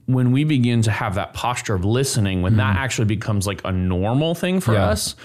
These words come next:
Speaker 1: um, it, it winds up just unlocking, like, so many things.
Speaker 2: Yeah.
Speaker 1: Like, it, you can't be adversarial and listen at the same time.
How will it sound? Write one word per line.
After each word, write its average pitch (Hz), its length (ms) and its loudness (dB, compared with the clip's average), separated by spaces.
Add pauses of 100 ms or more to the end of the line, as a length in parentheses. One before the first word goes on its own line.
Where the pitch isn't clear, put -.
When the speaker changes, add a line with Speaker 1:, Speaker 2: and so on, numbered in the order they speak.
(520)
Speaker 1:
um, 113 520 0 (760)
it, 156 220 -4
it 190 160 2
winds 196 320 2
up 202 100 2
just 143 300 2
unlocking, 135 680 0
like, 101 240 -2
so 135 260 0
many 135 260 4
things. 113 520 -2
Speaker 2:
Yeah. 98 300 2
Speaker 1:
Like, 117 340 -2 (720)
it, - 140 -4 (840)
you 160 160 2
can't 226 340 0
be 165 140 2
adversarial 131 920 0
and 107 120 2
listen 113 380 2
at 87 100 -2
the 82 80 -6
same 76 220 -6
time. - 280 -12